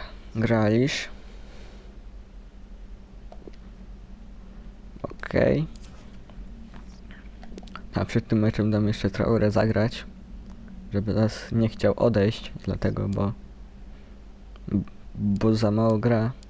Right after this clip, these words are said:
To Wę jest w formie,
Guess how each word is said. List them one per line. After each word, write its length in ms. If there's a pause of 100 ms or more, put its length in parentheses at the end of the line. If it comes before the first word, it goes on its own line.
(2750)
To 120
Wę 260
jest 260
w 60
formie, 760